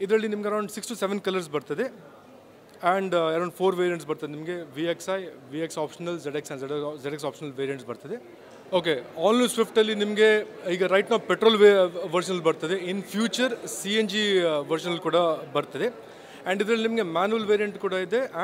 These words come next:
and automatic, that is A ಜಿ ಎಸ್ variant ಕೂಡ ಬರ್ತದೆ. So ಇದರದ್ದು ಇದು, ಆ, ಇದರದ್ದು this particular Swift ಇದು mileage is twenty-five point seven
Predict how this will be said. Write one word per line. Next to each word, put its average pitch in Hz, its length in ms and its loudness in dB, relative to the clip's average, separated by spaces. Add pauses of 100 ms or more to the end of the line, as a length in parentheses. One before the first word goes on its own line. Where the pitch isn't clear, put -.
and 269 180 -2
automatic, 175 560 0
that 185 180 -2
is 185 120 -6
A 180 60 2
ಜಿ 196 120 0
ಎಸ್ 165 120 -2
variant 170 260 -4
ಕೂಡ 156 120 -4
ಬರ್ತದೆ. 147 680 -6 (400)
So 226 180 6
ಇದರದ್ದು 240 540 0
ಇದು, 208 380 -2
ಆ, 185 280 -2
ಇದರದ್ದು 190 600 -4
this 220 80 -2 (260)
particular 214 360 -2
Swift 208 300 0
ಇದು 180 160 -4
mileage 196 360 0
is 202 100 2 (100)
twenty-five 202 420 -2 (100)
point 196 160 -2 (120)
seven 202 240 -4